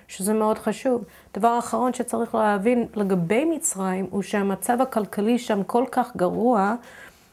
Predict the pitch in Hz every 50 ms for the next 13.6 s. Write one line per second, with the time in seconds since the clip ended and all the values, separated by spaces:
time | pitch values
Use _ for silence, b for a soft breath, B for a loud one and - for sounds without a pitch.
0 | B B B B B B B B B - - - 220 208 208 208 - - 285 247
1 | 277 254 247 240 - 285 294 277 269 269 285 285 - - 185 - _ - - 254
2 | - 277 294 285 269 254 247 - - _ _ - 214 208 247 240 240 254 269 247
3 | 254 247 - - - 277 269 277 269 269 262 240 226 208 185 220 214 220 233 262
4 | 269 254 247 226 208 214 - - - 240 226 233 233 - - 240 220 208 208 196
5 | - - - 226 220 220 202 - - - 220 202 190 202 220 220 220 - - 190
6 | 185 208 190 - 220 208 202 - - - 196 180 - 180 - - 208 190 202 202
7 | 196 - - 202 196 185 196 175 196 202 185 - - - - 156 185 190 180 185
8 | 185 B B B B B 208 196 - 214 202 196 196 185 185 180 180 - - 185
9 | 180 180 - 180 170 175 - - 214 220 262 285 294 285 269 254 254 262 262 254
10 | 247 - - - _ _ - - 233 226 226 214 - - 254 247 247 240 - 240
11 | 214 214 214 214 208 208 202 - - - - 220 - - 208 202 202 - - -
12 | - _ - - 196 202 196 196 190 190 - - - - 202 - 202 196 - -
13 | 233 233 226 - 254 226 208 180 175 175 175